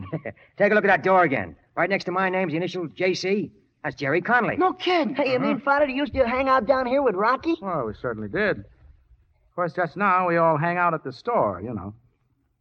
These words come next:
Speaker 3: I, uh, kinda hoped you boys would be down at the store today for the basketball game, maybe get into the block team.
Speaker 2: Nah, we're pretty busy today.
Speaker 1: What's the matter, Soapy?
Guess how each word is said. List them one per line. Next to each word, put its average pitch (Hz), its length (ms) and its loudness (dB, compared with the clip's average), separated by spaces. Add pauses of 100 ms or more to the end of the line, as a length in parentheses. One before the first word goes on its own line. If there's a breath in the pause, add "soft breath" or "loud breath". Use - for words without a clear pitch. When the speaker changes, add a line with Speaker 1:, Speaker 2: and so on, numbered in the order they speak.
(260)
Speaker 3:
I, 117 240 -6
uh, 113 200 -4 (440)
kinda 139 160 -4
hoped 180 240 -8
you 127 100 -6
boys 147 260 -2
would 151 80 -4
be 156 60 -2
down 185 200 -2
at 165 80 -2
the 120 80 -8
store 131 260 -2
today 127 320 -2
for 147 100 -8
the 123 120 -8
basketball 127 520 -4
game, 151 280 -6
maybe 147 200 -2
get 147 120 -4
into 160 160 -2
the 156 60 -4
block 190 300 -2
team. 95 300 -10 (100)
Speaker 2:
Nah, 180 380 4
we're 226 80 8
pretty 233 220 2
busy 156 320 0
today. 127 300 -6
Speaker 1:
What's 160 180 -4
the 196 40 0
matter, 208 280 4
Soapy? 170 320 2